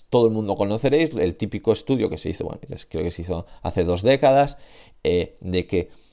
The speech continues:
solo el hecho de sonreír aumenta, eh, hormonas, eh, positivas, hormonas en las, con las que te haces, con las que, las que te sientes bien, ¿vale? El hecho, el hecho de ponerse un lápiz en la boca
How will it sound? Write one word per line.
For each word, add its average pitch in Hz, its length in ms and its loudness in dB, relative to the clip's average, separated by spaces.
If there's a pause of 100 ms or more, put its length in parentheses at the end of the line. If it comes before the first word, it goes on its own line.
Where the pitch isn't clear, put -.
(220)
solo 123 300 4
el 131 100 4
hecho 131 240 0
de 90 60 -2
sonreír 104 640 -2 (440)
aumenta, 95 840 -2 (340)
eh, 78 680 -6
hormonas, 87 840 -4
eh, 78 80 -10
positivas, 85 760 -6
hormonas 82 640 -6
en 78 160 -6
las, 76 120 -6
con 78 140 -6
las - 140 -10
que 73 100 -8
te 80 100 -6
haces, 82 360 -8
con 80 140 -6
las 76 120 -10
que, - 80 -10
las 76 220 -6
que 92 160 -2
te - 100 -4
sientes 80 460 -6
bien, 76 200 -12 (180)
¿vale? - 280 -10 (720)
El 104 120 0
hecho, 110 200 -2
el 90 60 -2
hecho 131 160 0
de 107 40 -4
ponerse 123 360 -2
un 110 80 -2
lápiz 110 340 0
en 127 80 -4
la 120 100 0
boca 127 380 -4